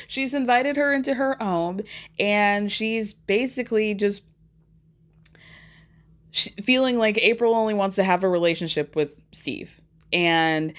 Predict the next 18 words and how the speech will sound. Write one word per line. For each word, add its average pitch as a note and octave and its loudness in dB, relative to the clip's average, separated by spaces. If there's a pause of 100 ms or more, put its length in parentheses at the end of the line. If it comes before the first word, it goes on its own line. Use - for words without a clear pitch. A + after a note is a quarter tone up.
(420)
she's B3+ -2
asking A3 0
for G#3 0
communication. G3 -2
All A3 2
she C4+ -2
wants A#3 -2
f-, G#3+ -4
from G#3 0
April G3 2
is F3+ -2
just F#3 -4
that F#3+ -6
they F#3+ 2
communicate F#3+ -2 (340)
and E3+ 0
they're F3 4
transparent. F#3 -2